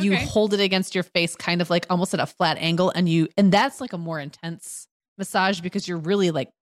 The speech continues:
Speaker 1: pushing the, um, or, like, I don't know. It's really hard to describe,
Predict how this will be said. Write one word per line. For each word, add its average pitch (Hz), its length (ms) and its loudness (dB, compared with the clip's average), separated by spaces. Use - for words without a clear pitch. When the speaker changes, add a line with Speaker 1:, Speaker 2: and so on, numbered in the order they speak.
Speaker 1:
pushing 151 640 -2
the, 165 360 4
um, 147 440 -4
or, 190 60 -4
like, 165 200 -2
I 226 80 2
don't 214 120 2
know. 147 80 -2
It's 180 160 -8
really 247 180 2
hard 165 220 0
to 156 60 -12
describe, 131 440 -6